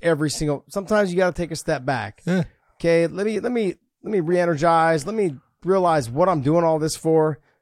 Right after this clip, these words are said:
Speaker 1: You know, wife, kid, like, let's enjoy some life. And I think we're gonna see, uh,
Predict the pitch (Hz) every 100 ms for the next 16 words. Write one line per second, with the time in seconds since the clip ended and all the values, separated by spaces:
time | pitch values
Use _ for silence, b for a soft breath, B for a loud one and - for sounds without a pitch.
0 | _ - - - 170 160 143 160 175 170
1 | - - - 180 170 170 147 - 160 131
2 | 220 - 196 131 165 156 147 135 127 107
3 | - _ _ _ _ - 151 147 156 214
4 | 214 180 180 - 160 165 160 147 156 151